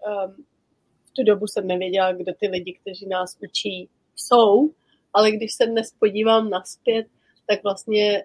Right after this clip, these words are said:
jako lidi jako Dale DeGroff, který je úplně známý mixologist, prostě lidi, kteří jsou úplně fantastický, úplný, úplný rockový hvězdy, eh, vlastně, eh,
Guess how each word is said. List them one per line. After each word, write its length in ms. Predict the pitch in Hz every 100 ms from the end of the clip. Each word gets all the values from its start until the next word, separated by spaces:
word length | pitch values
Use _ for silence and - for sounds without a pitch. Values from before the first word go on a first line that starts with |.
| -
jako 520 | 185 170 208 202 185
lidi 280 | 185 175 196
jako 260 | 190 190 208
Dale 320 | 180 180 190
DeGroff, 520 | 185 180 185 175 190 - - _ _
který 260 | - 180 180
je 240 | 180 175 - _ _ _ _ _ _
úplně 320 | 185 185 185
známý 420 | 196 170 170 185
mixologist, 680 | 196 165 - 185 185 185 185
prostě 260 | 214 - 233
lidi, 420 | 226 208 240 226 -
kteří 240 | 226 226 214
jsou 280 | - 214
úplně 300 | 202 214 226 226 190
fantastický, 800 | 190 208 - 208 202 - 202 190
úplný, 460 | 190 196 196 185 _ _ _ -
úplný 760 | 185 - 202 196 190 185 185 180 _ _ -
rockový 520 | 208 202 226 214 240
hvězdy, 920 | 202 214 208 208 226 208 175 190 165 - _ _ _ _ -
eh, 260 | 185 - 180
vlastně, 520 | 196 - - 190 208 - -
eh, 300 | 196 196 202